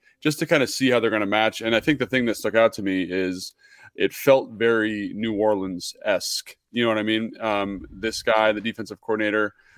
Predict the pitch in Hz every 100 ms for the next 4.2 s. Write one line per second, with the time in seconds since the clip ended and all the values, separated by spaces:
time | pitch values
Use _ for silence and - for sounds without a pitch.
0 | _ 98 104 95 - 110 110 107 - 107
1 | 107 107 104 113 113 104 107 110 104 -
2 | - 113 110 107 - _ 254 294 151 127
3 | 131 120 107 113 110 110 110 104 - 117
4 | 117 117